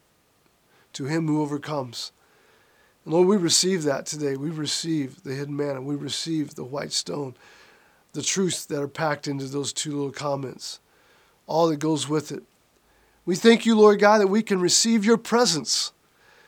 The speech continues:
We can walk in your presence, that you have set us free from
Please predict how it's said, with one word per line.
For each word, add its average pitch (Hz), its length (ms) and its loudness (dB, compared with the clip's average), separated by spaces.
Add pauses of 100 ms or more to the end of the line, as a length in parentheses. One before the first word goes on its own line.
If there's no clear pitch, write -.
(120)
We 196 100 -2
can 214 200 6
walk 240 400 10
in - 160 0
your 196 160 6
presence, 185 760 -2 (800)
that 202 120 2
you 233 240 8
have 185 160 4 (160)
set 240 340 8
us 247 160 6
free 233 380 2
from 170 300 -4